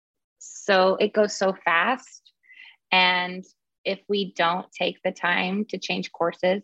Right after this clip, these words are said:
if it's just chaos, if we feel like we can't be intentional, we can't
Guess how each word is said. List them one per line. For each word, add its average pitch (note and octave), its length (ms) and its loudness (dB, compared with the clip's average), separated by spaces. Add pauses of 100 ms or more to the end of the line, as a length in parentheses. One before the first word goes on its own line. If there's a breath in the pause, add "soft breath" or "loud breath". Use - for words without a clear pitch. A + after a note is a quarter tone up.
(120)
if F3 160 -4
it's - 200 -4
just - 260 -10
chaos, F3 680 0 (100)
if F3 200 -4
we F3+ 200 -4
feel F3+ 80 0
like F3+ 200 0
we F#3 60 -4
can't - 320 -8
be F3+ 120 -4
intentional, F#3+ 800 0
we G3 80 -2
can't F3+ 300 -2